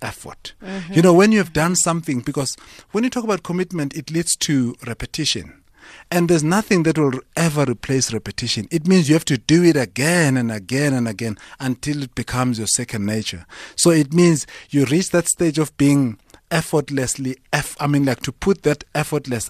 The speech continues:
Speaker 1: effort. You know, when you do something, it looks like it just comes, you know, it,
Speaker 2: Mm.
Speaker 1: nothing just comes. It's because you've done it again and again and again. So
Speaker 2: Wow.
Speaker 1: commitment comes back to that. So the question is, what is it that you've committed on?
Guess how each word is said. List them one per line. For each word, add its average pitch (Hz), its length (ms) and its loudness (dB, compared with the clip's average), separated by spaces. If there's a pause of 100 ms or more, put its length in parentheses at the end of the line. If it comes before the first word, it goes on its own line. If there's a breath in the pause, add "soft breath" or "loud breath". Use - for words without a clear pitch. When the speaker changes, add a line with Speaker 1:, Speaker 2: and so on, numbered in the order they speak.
Speaker 1:
effort. 127 400 -8
You 160 60 0
know, 196 100 4
when 214 140 6
you 202 60 2
do 175 240 2
something, 143 500 -4 (200 loud breath)
it 165 160 -8
looks 175 200 -4
like 151 220 -6
it 147 80 -8
just - 320 -4
comes, 101 580 -2
you 131 60 2
know, 139 80 2
it, 135 120 0
Speaker 2:
Mm. - 380 -20
Speaker 1:
nothing 196 380 0
just 151 240 2
comes. 87 520 -4 (460 soft breath)
It's - 180 -4
because 147 400 0
you've 117 260 -2
done 135 220 2
it 135 160 0
again 110 560 -2
and 92 140 -6
again 90 400 -4
and 85 120 -8
again. 78 360 -14 (240)
So 165 180 4
Speaker 2:
Wow. 151 60 -2
Speaker 1:
commitment 185 540 2
comes 180 260 -4
back 151 240 -4
to 143 100 -4
that. 180 320 -4 (160 loud breath)
So 175 280 4
the 156 120 -6
question 220 400 2
is, 104 360 -2 (260)
what 165 180 0
is 165 140 0
it 113 100 -4
that 117 120 -2
you've 107 180 -8
committed 104 460 -8
on? 80 280 -12